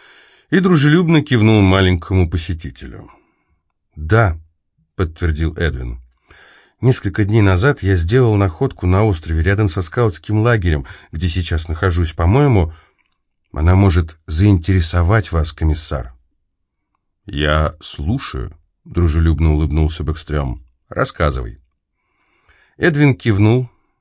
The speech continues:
открыл свой рюкзак и, достав из него пластиковый пакет,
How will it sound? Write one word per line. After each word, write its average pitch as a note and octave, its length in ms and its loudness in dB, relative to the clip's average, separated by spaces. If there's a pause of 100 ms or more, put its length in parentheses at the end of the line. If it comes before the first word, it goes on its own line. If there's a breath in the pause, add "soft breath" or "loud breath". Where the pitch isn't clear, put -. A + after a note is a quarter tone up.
(240)
открыл D3+ 400 0
свой D#2 320 -2
рюкзак D#2 560 -4 (1120)
и, G#2 100 -2
достав A2+ 540 0
из F#2 200 -2
него E2+ 260 4
пластиковый D#2 760 -2
пакет, - 500 -8